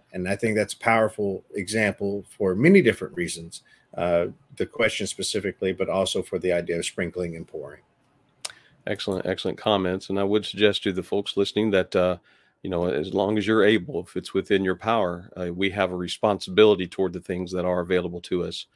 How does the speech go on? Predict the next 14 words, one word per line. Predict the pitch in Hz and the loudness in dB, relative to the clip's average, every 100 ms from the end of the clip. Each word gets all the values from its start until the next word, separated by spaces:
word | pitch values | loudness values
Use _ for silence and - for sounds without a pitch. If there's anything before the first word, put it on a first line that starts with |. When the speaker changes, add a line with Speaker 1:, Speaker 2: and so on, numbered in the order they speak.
| _ _ _ _ | _ _ _ _
Speaker 2:
Uh, | 80 85 87 85 85 - _ | -2 0 0 0 -4 -16 _
we | 101 107 | -6 -4
cannot | - - 131 139 131 113 - - 104 | -4 -2 0 2 2 0 -6 -20 -4
judge | 113 113 113 101 95 | 2 4 4 0 -2
what | 95 - | -2 0
we | 110 123 | -4 -4
do | - 90 90 87 | -4 -6 -6 -6
based | 104 95 - | -4 -4 -4
upon | - 98 | -2 0
the | 95 | -2
hypotheticals | - 110 - 104 104 98 - 90 87 | -2 -4 -4 -4 -2 -2 -4 -12 -12
of | - | -12
someone | 90 90 87 | -12 -10 -8
else. | 87 87 - | -10 -10 -14